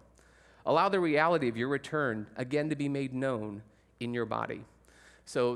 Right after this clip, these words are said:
that was a prayer that I prayed when I read that, and, uh,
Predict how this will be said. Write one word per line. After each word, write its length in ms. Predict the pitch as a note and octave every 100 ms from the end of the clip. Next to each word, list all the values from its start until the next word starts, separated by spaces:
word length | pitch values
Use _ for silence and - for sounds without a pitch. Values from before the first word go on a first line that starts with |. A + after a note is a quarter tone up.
| D3
that 120 | F3+
was 140 | G#3
a 60 | E3
prayer 240 | - D3+
that 100 | C#3
I 80 | B2+
prayed 340 | G#2+ C#3+ C#3+ A#2
when 120 | A#2
I 60 |
read 260 | A2+ B2+ A#2
that, 260 | A2 - - - - -
and, 360 | A#2+ A#2 A#2 A#2
uh, 200 | A2